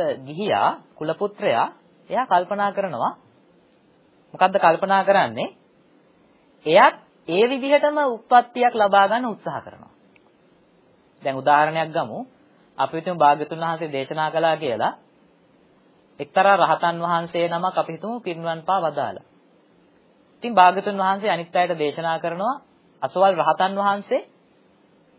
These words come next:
පිරිනිවන් පෑවට පස්සේ දැන් ඔන්න දැන් රහතන් වහන්සේ නමක් ගන්න බෑනේ අපිට උදාහරණයට. ඇයි ගන්න බැරි? නැවත ඉපදෙන්නේ නැහැ.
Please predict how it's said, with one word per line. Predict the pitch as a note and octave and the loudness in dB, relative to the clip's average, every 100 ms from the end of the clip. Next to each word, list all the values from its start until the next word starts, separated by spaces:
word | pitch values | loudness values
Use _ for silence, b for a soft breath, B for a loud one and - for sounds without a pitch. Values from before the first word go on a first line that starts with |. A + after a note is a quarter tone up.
| - | -8
පිරිනිවන් | G3 G#3+ A#3 A#3 | -6 0 -2 4
පෑවට | A#3 A3 A3+ A3+ | 6 8 6 2
පස්සේ | A3 F3+ - - A2 A3 | 2 -2 -2 -8 -4 -4
දැන් | D#3+ D3+ | -4 -6
ඔන්න | D3 C3+ G2+ - _ _ _ _ _ _ _ _ | -8 -10 -12 -14 _ _ _ _ _ _ _ _
දැන් | B2 B2 | -8 -4
රහතන් | C#3+ E3+ E3 | -2 -2 -2
වහන්සේ | F3 E3 E3+ | -2 -2 -2
නමක් | D#3 D3+ C#3 | -2 -2 -2
ගන්න | C3+ C3+ | -2 -2
බෑනේ | C3+ D#3+ F#3 | 0 0 0
අපිට | F3+ | -4
උදාහරණයට. | F3+ F3+ F#3+ F#3+ G3 F#3 _ | 0 4 4 0 -8 -14 _
ඇයි | - D#3 | -8 -4
ගන්න | D3+ E3 | -4 -2
බැරි? | E3+ B3 F4 _ _ _ _ - | 0 0 -2 _ _ _ _ -8
නැවත | C3+ D3 | -6 -4
ඉපදෙන්නේ | D#3+ C3+ C#3 D3+ F3 | -4 -4 -4 -4 -4
නැහැ. | C3+ - | -8 -10